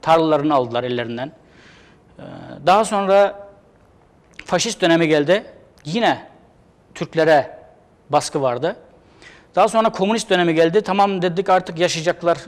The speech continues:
artık her-, herkes rahat, herkes, e, bireysel olarak hak ve özgürlükleri var. Fakat o dönemde de yine T K Z dediğimiz bu kooperatifler vardı. Kooperatifleri çıkartarak, e,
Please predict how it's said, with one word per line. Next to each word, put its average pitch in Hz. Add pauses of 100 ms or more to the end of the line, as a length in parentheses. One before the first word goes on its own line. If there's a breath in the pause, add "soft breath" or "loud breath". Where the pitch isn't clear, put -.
(120)
artık 170
her-, 175
herkes 165
rahat, 160
herkes, 156
e, 147
bireysel 156
olarak 151
hak 156
ve 165
özgürlükleri 147
var. 196 (600 loud breath)
Fakat 220 (200)
o 214
dönemde 190
de 196
yine 202
T 190
K 180
Z 160
dediğimiz 165
bu 160
kooperatifler 160
vardı. 135 (440 loud breath)
Kooperatifleri 180
çıkartarak, 180
e, 170